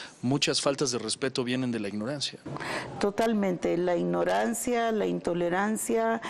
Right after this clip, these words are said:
Speaker 2: son, ah, vicios que aprendemos después de que nacemos,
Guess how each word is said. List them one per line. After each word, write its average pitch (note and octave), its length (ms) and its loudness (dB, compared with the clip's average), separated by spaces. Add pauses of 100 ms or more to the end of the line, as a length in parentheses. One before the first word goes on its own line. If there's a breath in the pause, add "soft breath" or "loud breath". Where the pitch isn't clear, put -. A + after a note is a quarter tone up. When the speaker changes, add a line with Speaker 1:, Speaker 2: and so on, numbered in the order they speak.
(300 loud breath)
Speaker 2:
son, A3+ 500 2
ah, F3 420 2
vicios G#3+ 480 0
que - 100 -2
aprendemos F#3 760 0
después F3+ 380 -2
de F3+ 100 0
que F3+ 100 -2
nacemos, G3+ 580 0